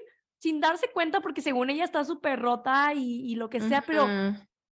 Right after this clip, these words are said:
Speaker 1: ve, ve cómo ella está ahorita intentando convencer a alguien que ella pensaba que era súper frío, que no creía en el amor, etcétera.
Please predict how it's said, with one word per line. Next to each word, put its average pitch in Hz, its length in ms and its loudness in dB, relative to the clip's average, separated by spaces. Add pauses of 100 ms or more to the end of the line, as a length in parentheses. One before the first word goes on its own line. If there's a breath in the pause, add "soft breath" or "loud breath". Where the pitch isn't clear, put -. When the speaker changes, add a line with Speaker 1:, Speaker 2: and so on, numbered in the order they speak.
(420)
Speaker 1:
ve, 370 380 0
ve 330 160 0
cómo 359 320 -4
ella 330 400 -2
está 277 440 0
ahorita 294 340 -4
intentando 285 480 -6
convencer 269 460 -2
a 254 140 8
alguien 247 380 2
que 233 300 -4
ella 240 380 -2
pensaba 233 460 -2
que 226 100 -4
era 214 140 -2
súper 233 380 -6
frío, 240 580 2
que 208 140 -2
no 190 160 -2
creía 185 260 -2
en 185 100 -4
el 190 120 -2
amor, 247 400 0
etcétera. 226 560 -4